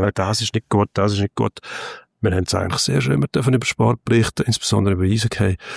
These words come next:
dürfen uns freuen, wir dürfen, äh, Wasserhähne verlosen, wo Wiener Schnitzel raussprudeln und dann nachher noch Tickets verschenken und die Leute können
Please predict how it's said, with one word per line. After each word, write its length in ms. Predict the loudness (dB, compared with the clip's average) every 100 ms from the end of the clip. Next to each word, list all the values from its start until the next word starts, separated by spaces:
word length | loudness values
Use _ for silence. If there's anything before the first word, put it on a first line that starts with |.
| -8 -8 -6 -4
dürfen 200 | -2 -2
uns 140 | -2
freuen, 360 | -2 0 2 0
wir 80 |
dürfen, 380 | 0 -4 -2 -4
äh, 160 | -4 -6 -10 -14 -16 -20 _ _
Wasserhähne 640 | -2 0 0 0 2 4 2
verlosen, 460 | 2 2 2 2 0
wo 100 | 2
Wiener 240 | 2 4
Schnitzel 420 | 4 2 2 0 2
raussprudeln 760 | 2 2 2 0 2 0 -2 -6 -10 -8 -10 -2
und 260 | 2 2 2
dann 100 | 2
nachher 200 | 2 2
noch 100 | 0 0
Tickets 380 | 0 0 -4
verschenken 600 | -2 0 0 0 -2 -4 -6 -10 -6
und 200 | -2 2
die 60 | 2
Leute 100 | 2
können 200 | 2 0